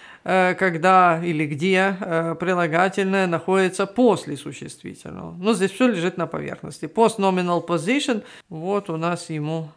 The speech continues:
объяснение. It seems that the difficulty children have may not be caused by any unique property of color or indeed of the world.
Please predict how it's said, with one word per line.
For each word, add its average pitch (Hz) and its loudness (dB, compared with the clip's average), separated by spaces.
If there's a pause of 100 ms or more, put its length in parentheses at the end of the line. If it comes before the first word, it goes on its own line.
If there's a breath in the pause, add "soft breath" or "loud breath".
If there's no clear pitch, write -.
объяснение. 151 -6
It 302 0
seems 151 -6
that 156 0
the 156 -4
difficulty 170 -2
children 180 -2 (160)
have 196 -2 (280 loud breath)
may 254 4
not 185 4
be 165 0
caused 170 -2
by 175 0
any 262 2
unique 170 0
property 165 -2
of 160 -4
color 208 0 (260 loud breath)
or 214 6
indeed 185 2 (360)
of 175 0
the 156 -2
world. 139 -2